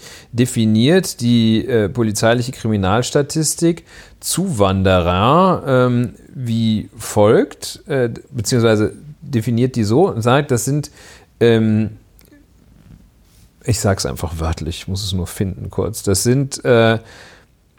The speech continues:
das sind, äh, Asylbewerber, Flüchtlinge, äh, und sonstige, äh, mit, mit und ohne, äh, geregelten Aufenthaltsstatus. Ja, das ist also die Gruppe derjenigen,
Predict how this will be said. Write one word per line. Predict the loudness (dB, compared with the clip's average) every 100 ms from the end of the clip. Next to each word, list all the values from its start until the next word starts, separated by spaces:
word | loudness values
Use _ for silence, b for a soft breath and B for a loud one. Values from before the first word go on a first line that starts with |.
| _ _ _ _ _ _ _ _ -6
das | -2 0 0
sind, | 0 0 -2 -2 -2 0
äh, | 4 6 6 4 4 2
Asylbewerber, | 0 -2 0 -2 -2 0 2 4 4 0
Flüchtlinge, | 0 -2 -2 -6 -2 0 2 2 2 0 -4 -10 -16 -8
äh, | 0 4 4
und | 2 -2 0 -2 -4
sonstige, | 0 2 2 0 -4 -8 -8 -8 -10 b b _ _ _ _ -2
äh, | 0 2
mit, | 0 -2 -8 0
mit | 0 0 -2
und | -2 0
ohne, | 0 2 2 0 B B B _ -2
äh, | 0 0 -4 -8 -20 -12
geregelten | -4 0 2 0 -2 -2
Aufenthaltsstatus. | 0 0 0 -2 -4 -6 -6 -6 -6 -10 -12 -14 -20 _ -8
Ja, | -6
das | -6 -6 -4
ist |
also | 0 0 2
die | 2
Gruppe | 2 2 2 0 B B B B
derjenigen, | 0 2 2 0 0 0 -2 -2